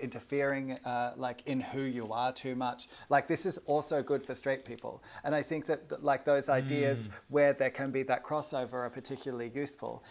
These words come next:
Speaker 1: even if they're not so exciting or, <laughs> like, or interesting. This idea that, like, that welfare is a, is a queer issue, and that people need to care about these, like, broad, broader structural things. Um, and actually, it's not enough to say,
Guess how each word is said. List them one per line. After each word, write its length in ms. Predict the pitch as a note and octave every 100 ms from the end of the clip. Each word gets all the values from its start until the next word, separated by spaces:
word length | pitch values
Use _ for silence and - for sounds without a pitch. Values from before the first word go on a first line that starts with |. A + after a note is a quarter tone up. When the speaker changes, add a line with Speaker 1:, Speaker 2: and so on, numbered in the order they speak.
| -
Speaker 1:
even 180 | C#3+ C#3+ D#3
if 80 | -
they're 180 | C#3 C3
not 80 | -
so 140 | C3+ B2+ B2
exciting 440 | C#3 C3+ C3+ A#2+ A#2
or, 60 | A#2
<laughs> 240 | - F3+
like, 160 | D3 D3
or 120 | C#3 - E3
interesting. 560 | E3+ C3 A2+ - A#2 B2 - - -
This 120 | C3+ D3 C#3
idea 220 | D3+ D3 C#3+
that, 100 | - C#3+
like, 100 | C#3 - - F3+
that 100 | C#3 A2+
welfare 440 | C3+ E3+ - B2+ A2+
is 80 | A2+ C3+
a, 20 | - -
is 60 | C#3
a 60 | C#3+
queer 200 | D3+ D3 C3+ C3+
issue, 320 | - A2+ B2+ C3+ - -
and 80 | C#3 C#3
that 80 | C#3
people 180 | C#3+ C#3+ C#3
need 100 | C3
to 20 | -
care 300 | C#3 D#3+ D#3+
about 140 | B2+ B2 C3
these, 120 | B2 C3
like, 100 | A#2+ -
broad, 180 | C3+ A2 C3+
broader 260 | C3 B2+
structural 560 | - D3+ C#3 - B2+ A#2 A#2+
things. 320 | A#2+ B2 - - - C3+
Um, 260 | B2 A#2+ - - - - - - -
and 180 | D3 C3+ - D3+
actually, 300 | - - D3+ C#3
it's 160 | C3+ D3
not 280 | C#3+ C#3+ -
enough 320 | C#3+ C3+ B2 -
to 100 | C3+
say, 420 | - B2 B2